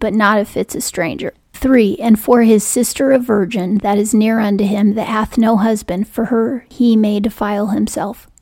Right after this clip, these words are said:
The reason he can defile himself for a virgin sister is because she won't have a husband or a son to take care of her if she dies. Her brother will have to take care of her.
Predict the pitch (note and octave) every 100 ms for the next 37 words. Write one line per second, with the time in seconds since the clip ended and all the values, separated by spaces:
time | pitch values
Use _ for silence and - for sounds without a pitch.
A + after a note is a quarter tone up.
0 | _ A#3+ B3+ C4 C#4 A#3+ B3+ B3 G#3+ G3+
1 | G#3+ A3 A3 G#3 G#3 G#3 G#3 - G#3 F#3
2 | G3 A3+ A3+ A#3 A3+ G3 G3 - G3+ -
3 | - D#3+ D#3+ - A3 - A3+ A3+ G#3 -
4 | A#3+ A#3 A3+ A3 G#3+ G#3 G3+ G#3+ - G#3
5 | - F#3+ G3+ G3+ - A3+ G#3+ G#3 G#3 -
6 | A#3 G#3+ G#3 - F3 D#3 B3 - - _
7 | G#3 - - G#3 - C3+ D3 - - -
8 | G#3 G#3+ G#3+ A3+ A3 G3 F#3+ G3+ G#3+ G3+
9 | - - - - - E3+ F3+ - D4